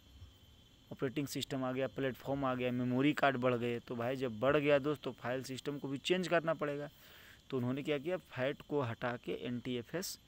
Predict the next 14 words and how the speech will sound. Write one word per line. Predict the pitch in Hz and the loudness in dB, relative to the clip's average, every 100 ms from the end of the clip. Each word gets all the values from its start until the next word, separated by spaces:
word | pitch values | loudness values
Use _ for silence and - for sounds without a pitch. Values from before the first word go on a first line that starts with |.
| - - | -18 -12
टेक्नोलॉजी | 113 120 113 110 113 | -6 -4 -2 -2 -4
को | - 120 | -6 -4
लाया, | 113 127 | -4 -4
जिसका | 123 110 127 | -6 -6 -6
कि | 123 | -8
फुल | 113 117 | -8 -6
फॉर्म | 120 | -6
होता | 117 - | -6 -2
है | 127 | -2
न्यू | 117 143 208 | 0 0 0
टेक्नोलॉजी | 170 127 127 120 117 135 196 | 0 -2 -2 -2 -2 -2 -6
फाइल | - 120 123 | -2 -2 0
एलोकेशन | 120 117 120 - 233 233 | -2 -4 -4 2 2 2
सिस्टम। | - - - | -2 -6 -8